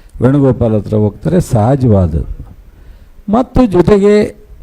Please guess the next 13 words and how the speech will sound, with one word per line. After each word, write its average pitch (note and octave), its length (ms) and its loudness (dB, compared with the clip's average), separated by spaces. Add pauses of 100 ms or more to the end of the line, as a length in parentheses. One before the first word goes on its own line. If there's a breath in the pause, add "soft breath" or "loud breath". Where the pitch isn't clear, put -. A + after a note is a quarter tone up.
(420)
ಡಿ A3 120 0
ಕೆ B3+ 180 0
ಶಿವಕುಮಾರ್ F3+ 560 0
ಅವರು F#3+ 200 2
ಮುಖ್ಯಮಂತ್ರಿ, E3 920 -2 (240)
ನನಗೂ D3 360 0
ಒಂದು C3 240 0
ಅವಕಾಶ B2 440 -2
ಕೊಡಿ G2+ 440 0
ಅಂತ B2 180 -4
ಅವ್ರು G2+ 240 0
ಕೇಳ್ತಾ - 380 -6
ಇದ್ದಾರೆ. - 360 -14